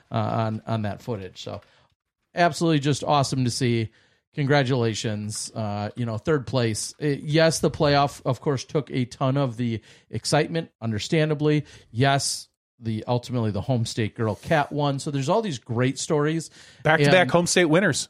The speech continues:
Speaker 2: We saw Georgia last week at
Speaker 1: Yeah.
Speaker 2: Champions Cup with Isaac.
Speaker 1: Which, so plenty could say that's just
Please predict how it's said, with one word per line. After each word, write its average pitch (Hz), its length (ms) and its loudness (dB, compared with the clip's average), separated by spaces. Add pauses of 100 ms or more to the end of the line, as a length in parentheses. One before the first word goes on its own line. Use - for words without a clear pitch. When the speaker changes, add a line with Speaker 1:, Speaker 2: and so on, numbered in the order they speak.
Speaker 2:
We 135 100 -2
saw 131 220 4
Georgia 147 760 4
last 131 380 4
week 151 200 2
at - 140 -2
Speaker 1:
Yeah. 151 100 2
Speaker 2:
Champions 147 300 0
Cup 123 220 0
with 117 240 2
Isaac. 117 500 2 (120)
Speaker 1:
Which, - 420 -2 (260)
so 262 260 -4 (120)
plenty 233 360 4 (120)
could 156 220 0
say 131 180 2
that's 135 240 0
just 180 220 -2